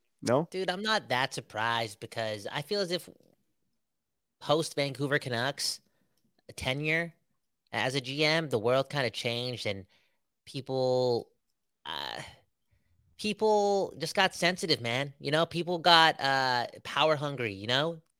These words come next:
Speaker 2: They want the clout, they want, they want the, they want the fame. And Jim, uh, sorry, uh, Mike Gillis is one of those guys that if he's gonna take a job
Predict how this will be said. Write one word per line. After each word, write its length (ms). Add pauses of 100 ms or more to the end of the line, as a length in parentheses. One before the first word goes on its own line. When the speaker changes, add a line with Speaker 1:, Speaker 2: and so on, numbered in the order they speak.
Speaker 2:
They 80
want 240
the 60
clout, 380
they 80
want, 240
they 80
want 280
the, 260
they 60
want 220
the 100
fame. 440
And 140 (300)
Jim, 380
uh, 260
sorry, 300
uh, 200
Mike 200
Gillis 240
is 100
one 120
of 60
those 140
guys 380
that 120
if 60
he's 100
gonna 160
take 220
a 40
job 420